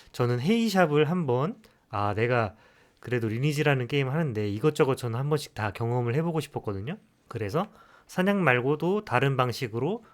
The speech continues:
좀 골드를 벌 수 없을까? 그리고 그 구조는 어떻게 되는 걸까?' 그게 궁금해졌습니다. 그래서 직접 한번 운영해보지 않으면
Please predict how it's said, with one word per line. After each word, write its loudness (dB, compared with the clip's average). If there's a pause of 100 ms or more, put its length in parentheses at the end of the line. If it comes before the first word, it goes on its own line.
(140)
좀 -10
골드를 0
벌 -4
수 -8
없을까? -10 (600)
그리고 -4 (200)
그 -10
구조는 2
어떻게 0
되는 2
걸까?' -8 (340)
그게 0
궁금해졌습니다. 2 (600)
그래서 -4 (800)
직접 4 (120)
한번 4
운영해보지 4
않으면 2